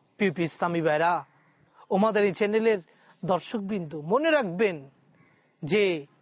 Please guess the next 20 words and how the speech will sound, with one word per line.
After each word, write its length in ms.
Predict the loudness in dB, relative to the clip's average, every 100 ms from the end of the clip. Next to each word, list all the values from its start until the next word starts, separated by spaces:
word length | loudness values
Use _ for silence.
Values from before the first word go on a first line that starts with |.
| -2
দীর্ঘস্থায়ী 880 | 2 4 2 0 0 0 0 -2 -4
সে 280 | -8 -2 0
পরকালের 640 | 2 2 2 2 0 0 2
জন্য 220 | 2 2
আমরা 200 | 2 0
কি 200 | 0 0
পাথেয় 420 | 0 -2 0 0
অর্জন 360 | 2 0 -4 -2
করেছি। 560 | -2 -2 -4 -8 -8 -14 _ _ _ _ _ _ _ _ _ -4
আর 240 | 0 0 -2 -12 -20 _ _ _ _ _
পরকালের 540 | 2 2 2 4 4
পাথের 480 | 4 2 2 0 0
মধ্যে 260 | 0 0 -2
একটা 240 | -4 -6
পাথি 360 | -2 -2 -2 -4
হচ্ছে 500 | -6 -8 -6 -6 -6 _ _ _ -4
নবী 300 | -2 2 0
পাকের 500 | 2 0 0 -4 -6
মহব্বত। 560 | -6 -10 -12 -12 -14 -14 _ _ _ _ -6
কেননা 460 | -4 -2 -4 -6